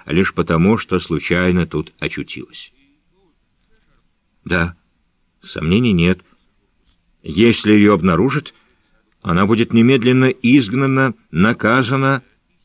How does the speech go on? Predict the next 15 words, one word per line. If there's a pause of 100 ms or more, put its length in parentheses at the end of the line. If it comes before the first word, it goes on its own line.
(240)
а
может,
с
ней
сделают (240)
и
что-нибудь (120)
совсем
ужасное. (720)
Ведь (160)
вой,
рыскавший
по
городу
своры,